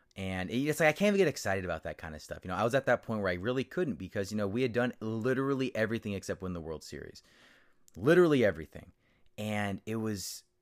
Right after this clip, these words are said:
it, it was, it was heartbreaking. It, you know, it, and it really sucked. And,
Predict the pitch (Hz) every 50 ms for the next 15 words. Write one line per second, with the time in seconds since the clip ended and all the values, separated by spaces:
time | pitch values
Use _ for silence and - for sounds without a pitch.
0 | _ _ _ _ - - - - 82 87 90 92 - - 110 117 117 117 113 107
1 | 98 - 117 117 110 110 - - - 113 127 185 220 - - 90 90 82 - 80
2 | 78 78 76 - - 101 101 101 95 - _ - 95 104 101 101 107 117 123 117
3 | 98 - _ - 101 104 107 92 92 101 120 131 135 139 - - 196 196 139 -
4 | - - - 107 104 101 101 98